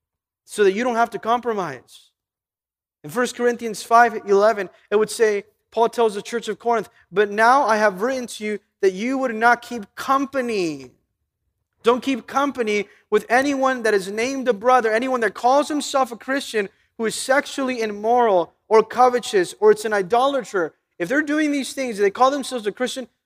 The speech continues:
don't keep company with them. Or a drunkard, or an extortioner, or even eat with such a person. Don't even sit down and eat with that type of a person. Why? Because they're gonna bring you into compromise.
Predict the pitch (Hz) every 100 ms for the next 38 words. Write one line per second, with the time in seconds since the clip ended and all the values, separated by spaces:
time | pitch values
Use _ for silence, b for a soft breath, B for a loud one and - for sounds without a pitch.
0 | - 151 220 240 247 208 226 208 196 175
1 | 160 156 139 120 _ _ _ _ _ _
2 | _ _ _ - 214 202 160 247 247 214
3 | 180 139 110 69 _ _ _ _ _ _
4 | _ _ - 214 220 202 - 254 247 247
5 | - 220 170 139 80 _ _ _ _ _
6 | _ _ _ - 240 269 285 277 240 254
7 | 311 285 262 - 262 - 220 277 220 277
8 | 339 285 - 277 240 262 240 247 311 285
9 | 240 220 220 208 190 185 190 170 - 135
10 | - _ _ _ _ _ _ _ _ _
11 | _ _ 190 254 285 269 247 220 208 269
12 | 320 247 262 262 240 247 240 247 - 247
13 | 285 277 220 196 180